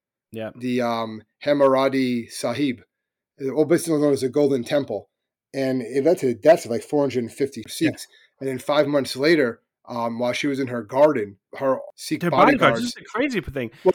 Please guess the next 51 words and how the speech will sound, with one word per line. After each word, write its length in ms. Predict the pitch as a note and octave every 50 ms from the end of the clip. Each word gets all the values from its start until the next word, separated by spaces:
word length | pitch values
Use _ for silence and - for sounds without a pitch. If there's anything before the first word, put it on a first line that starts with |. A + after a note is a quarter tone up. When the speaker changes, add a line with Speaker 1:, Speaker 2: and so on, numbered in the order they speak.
| -
Speaker 2:
they, 80 | G3+ G#3
yeah, 40 | G3+
Speaker 1:
Because 200 | G3+ G3 G3+ F#3 D#3+
Speaker 2:
but 80 | D3+ E3+
they 60 | F3 -
were 100 | D#3 C#3+
Sikhs, 480 | - - - A3 G3+ - - - - -
so 140 | - D3+
they, 120 | C3+ D3 C#3+
oh, 160 | C3+ D3+ C#3+
they 80 | B2+ D3
Speaker 1:
Yeah. 40 | C#3+ D3
Speaker 2:
wanted 160 | D#3 D3 C#3
revenge 580 | C3 C3+ C3 A#2+ A2 C#3+ D#3 E3 D#3+ D3 B2 -
for 220 | - - D3+ C#3+
the 140 | C#3 C3+ B2+
attack 340 | A#2+ - - C#3 C3+ - -
on 60 | B2+
the 40 | B2
Golden 200 | B2+ B2+ A#2 A#2
Temple, 220 | - B2 - C3
and 80 | A#2 B2
they 60 | C3+
just 200 | C3+ C3+ B2 - -
opened 320 | C#3+ C#3 C#3 B2+ A2+ G#2
fire 380 | - - - B2 B2+ B2+ B2+ A2+
on 180 | G2+ F#2 F#2
her. 200 | - - - - _ _ _ -
Speaker 1:
What's 200 | E3 E3+ E3 -
crazy 320 | - A3 B3 C#4 B3+ A#3
about 180 | G3 E3+ C#3+ C3+
this 160 | F3+ F3 -
part 220 | - D#3 C3+ B2+
is 180 | B2 A#2+ - -
that 240 | C#3 B2 B2 G2 B2+
the 80 | C#3
second 440 | - - - G3+ A3 A3 B3 A#3 F#3+
that 120 | E3+ D3+ -
she 260 | - - D#3 C#3+ C#3
orders 440 | C3+ C3+ C#3+ C#3+ C#3 C#3 C3 - -
this 380 | - B2 A#2+ A#2 A2+ - - -
attack, 520 | - B2+ - - - C#3+ C3+ B2 A2+ - A2
this 200 | A2+ G#2+ - -
raid 360 | A#2 A#2+ C3+ C3 A#2+ G#2+ A2
on 80 | A2+
the 80 | A2+ A2
temple 380 | G#2 - A#2+ A#2+ A#2+ C#3+ C#3+ C3+
in 60 | A#2+
Punjab, 540 | - B2 B2 A2+ B2+ B2+ B2 C3 D3 G3+ _ _ -
right 360 | C3+ B2 A#2 C#3 E3+ A3 A#3
away, 680 | A3+ E3 C3 C#3+ E3+ F#3 D#3 C3 A#2+ A#2 A#2 - C#2